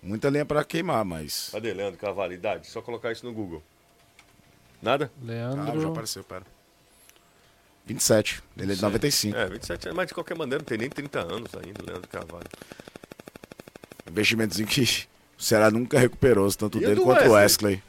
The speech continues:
Speaker 2: Ô, do Wesley. Pelo amor de Deus, o do Wesley é um negócio
Speaker 1: Botafogo é que deve ter olhado, encontrei alguém pra vender de volta e se livrou.
Speaker 2: Vamos ouvir o Zé Wellison,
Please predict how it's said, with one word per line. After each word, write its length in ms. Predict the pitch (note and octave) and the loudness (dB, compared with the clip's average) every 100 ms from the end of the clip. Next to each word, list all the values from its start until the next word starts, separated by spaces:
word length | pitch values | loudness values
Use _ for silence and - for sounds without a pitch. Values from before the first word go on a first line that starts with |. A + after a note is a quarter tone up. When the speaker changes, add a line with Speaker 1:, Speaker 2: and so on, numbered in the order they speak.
| _ | _
Speaker 2:
Ô, 200 | C#3 A#2+ | 2 2
do 140 | G2+ B2 | 2 2
Wesley. 420 | C3 G#2 - D2+ | 2 2 -6 -12
Pelo 200 | - A#2+ | -8 -8
amor 200 | D#3+ G#3 | -4 -6
de 60 | E3+ | -4
Deus, 260 | G#2 A#2+ | -6 -6
o 60 | A2 | -8
do 120 | G#2 | -6
Wesley 340 | G#2+ C3+ E3 | -6 -6 -12
é 20 | G3 | -14
um 40 | |
negócio 120 | F3 | 2
Speaker 1:
Botafogo 440 | A#2+ B2+ A#2+ B2+ C3+ | 4 6 6 6 6
é 60 | |
que 60 | B2 | 8
deve 160 | C3 | 6
ter 120 | - B2+ | 8 8
olhado, 460 | A2 A2 B2+ B2+ B2 - _ _ _ _ | 10 10 10 6 -4 -12 _ _ _ _
encontrei 460 | A2+ - B2+ A2+ B2+ | -4 2 2 6 4
alguém 200 | A#2+ A#2+ | 4 4
pra 140 | C3 | 2
vender 320 | A2+ B2+ A#2+ | 4 4 4
de 120 | A#2 G#2+ | 4 2
volta 500 | G2+ A2+ A#2+ B2 - _ _ _ _ _ | 4 4 4 -2 -10 _ _ _ _ _
e 60 | G2+ | -4
se 160 | - B2 | 0 2
livrou. 400 | B2+ F2+ G2 A#2 - _ | 2 2 -2 -4 -12 _
Speaker 2:
Vamos 260 | D#3 A3+ A3 | 0 2 4
ouvir 220 | G#3+ D#3+ | 4 4
o 80 | E3+ | 2
Zé 180 | A2+ C#3+ | 6 6
Wellison, 800 | C3 D3+ E3+ B2 G2+ - F2+ | 6 6 6 4 -2 -4 -4